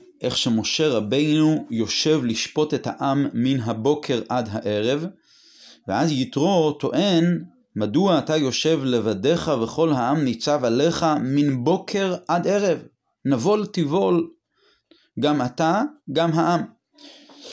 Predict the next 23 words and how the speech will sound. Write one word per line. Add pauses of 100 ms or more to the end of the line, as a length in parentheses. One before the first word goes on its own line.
(140)
ואז
הוא
נותן
לו
עצה,
"ואתה
תחזה",
משה
רבינו (340)
צריך
לבחור
שרי
אלפים,
שרי
מאות,
שרי
חמישים,
שהם
ישפטו (460)
את
העם
בכל (100)
עת,